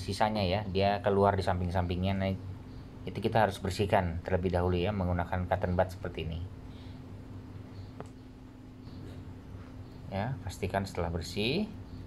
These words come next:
Ya, ini mencegah supaya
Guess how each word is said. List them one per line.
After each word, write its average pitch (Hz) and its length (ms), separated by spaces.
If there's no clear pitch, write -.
Ya, 101 160
ini 113 80
mencegah 113 480
supaya 117 960